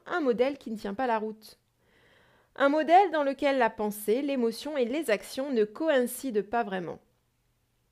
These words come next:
C'est que nous avons des milliers de modèles qui se déroulent dans nos têtes et dans nos vies par jour. Une émotion égale un modèle. Une pensée égale un modèle.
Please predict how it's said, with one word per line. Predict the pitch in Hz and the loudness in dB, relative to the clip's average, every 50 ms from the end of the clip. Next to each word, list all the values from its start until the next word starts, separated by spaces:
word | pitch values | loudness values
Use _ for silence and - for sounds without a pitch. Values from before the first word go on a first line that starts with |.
| _ _ _ _ _ _ - - - | _ _ _ _ _ _ -20 -20 -14
C'est | - - 269 | -8 -8 -6
que | 269 302 | -4 -4
nous | 277 277 269 254 | -4 -2 -2 0
avons | 269 262 277 302 | -2 -2 -2 -2
des | 254 254 240 | -2 -2 -2
milliers | 240 247 269 294 311 330 330 320 294 277 254 269 294 302 311 | -2 -2 -2 -2 0 0 0 0 -2 -2 -2 -2 -2 -2 -2
de | 226 220 | -2 -4
modèles | 214 208 202 202 185 185 190 208 208 | -4 -2 -2 -2 0 0 -2 -2 -2
qui | - 220 202 | -6 -12 -10
se | - 190 | -8 -4
déroulent | 185 196 190 185 226 247 214 | -2 -2 -2 -2 -2 -4 -4
dans | 202 185 | -4 -4
nos | 180 180 180 | -4 -4 -6
têtes | - - 220 233 240 - | -6 -4 -4 -4 -4 -6
et | 175 | -8
dans | 165 160 170 | -8 -8 -8
nos | 170 165 | -8 -10
vies | 196 233 | -12 -14
par | - - 151 151 170 | -12 -12 -12 -10 -12
jour. | 175 156 - 233 254 254 202 156 139 - _ _ _ _ _ _ _ _ _ _ _ _ _ _ _ _ _ _ _ _ _ _ _ _ _ _ _ _ _ _ _ _ _ _ - | -14 -12 -8 -6 -4 -4 -4 -6 -8 -12 _ _ _ _ _ _ _ _ _ _ _ _ _ _ _ _ _ _ _ _ _ _ _ _ _ _ _ _ _ _ _ _ _ _ -4
Une | 269 277 269 | 0 0 2
émotion | 262 247 226 226 226 - - 214 208 262 - - - | 2 2 2 0 -2 -4 -4 -4 -4 -4 -4 -6 -6
égale | 269 262 190 196 202 247 | -6 -2 0 0 0 0
un | 285 294 | 0 -2
modèle. | 302 294 262 190 170 160 175 202 208 214 _ _ _ _ _ _ - | -2 -2 0 0 0 0 -2 -4 -8 -12 _ _ _ _ _ _ -6
Une | 269 277 254 | -4 -4 -4
pensée | - 214 196 185 - - 190 185 214 214 - 220 | -4 -4 -6 -6 -6 -4 -4 -2 -2 -2 -4 -6
égale | 196 170 180 165 170 202 - - | -4 -2 -2 -4 -4 -4 -6 -6
un | 190 180 | -8 -6
modèle. | 170 160 156 - 156 - - - | -6 -6 -6 -8 -8 -10 -10 -16